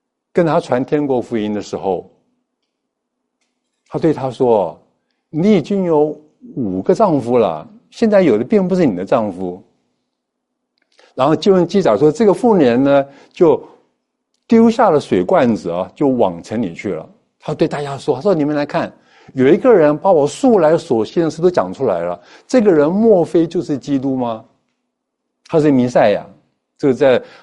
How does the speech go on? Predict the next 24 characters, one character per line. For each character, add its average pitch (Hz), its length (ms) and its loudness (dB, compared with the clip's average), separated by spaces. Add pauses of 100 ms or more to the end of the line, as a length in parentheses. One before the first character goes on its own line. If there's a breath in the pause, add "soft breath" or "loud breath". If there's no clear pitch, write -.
(160 loud breath)
啊， 87 680 -12 (220)
约 131 140 -4
翰 135 100 -4
福 117 120 -4
音 117 100 -2
第 123 160 0
四 135 220 -4
章 98 200 -4
哦。 60 240 -18 (1700)
所 131 220 0
罗 208 120 4
门 247 80 4
王 185 200 2
怎 110 120 0
么 110 120 -4
说？ 113 380 -2 (120)
他 190 160 -2
说 185 180 0
：“耶 170 220 4
和 233 80 4
华 160 200 0
的 160 100 -2
眼 120 200 2
目 117 380 -4